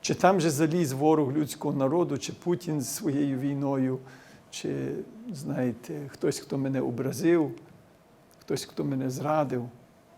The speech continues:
Що там є? Бо саме це ядро є,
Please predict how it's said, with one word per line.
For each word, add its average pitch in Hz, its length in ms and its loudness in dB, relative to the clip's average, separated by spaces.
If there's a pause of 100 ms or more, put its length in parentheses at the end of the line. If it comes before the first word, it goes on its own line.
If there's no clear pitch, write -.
(460)
Що - 320 0
там 196 260 -2
є? 135 180 -2 (2500)
Бо 156 280 4
саме 214 480 6 (920)
це 202 220 8
ядро 175 520 8
є, 180 260 10